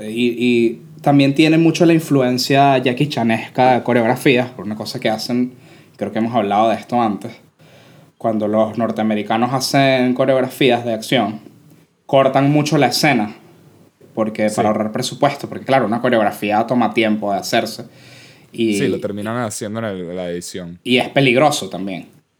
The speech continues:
Speaker 1: Pero esta película muchas veces no corta, de hecho tiene hasta plano secuencia bastante, o, o tomas muy largas, pues.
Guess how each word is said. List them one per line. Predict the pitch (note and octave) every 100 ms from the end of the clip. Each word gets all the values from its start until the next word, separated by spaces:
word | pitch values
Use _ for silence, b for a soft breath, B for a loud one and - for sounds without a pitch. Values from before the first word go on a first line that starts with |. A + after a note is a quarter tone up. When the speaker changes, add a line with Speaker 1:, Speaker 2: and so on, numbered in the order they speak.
| _ b b _
Speaker 1:
Pero | D3 E3
esta | D#3 - F3+
película | F#3 F#3 F#3 F#3+ E3+
muchas | C#3+ C3+ D3+
veces | D#3+ D3
no | C#3 C3+
corta, | D#3+ C#3+ A#2
de | G2+
hecho | - C#3
tiene | C#3
hasta | C#3 C#3 B2+
plano | G#2+ A#2
secuencia | - C#3 A#2 A#2 A2+ C3+
bastante, | A#2+ - G2+ A2 A#2+ G#2+ F2+ - _ _ _ _ b b b b _ _
o, | A2+ A2 B2+
o | B2
tomas | A#2+ B2+
muy | D3+ D3+
largas, | D3 C#3 G2+ -
pues. | G#2+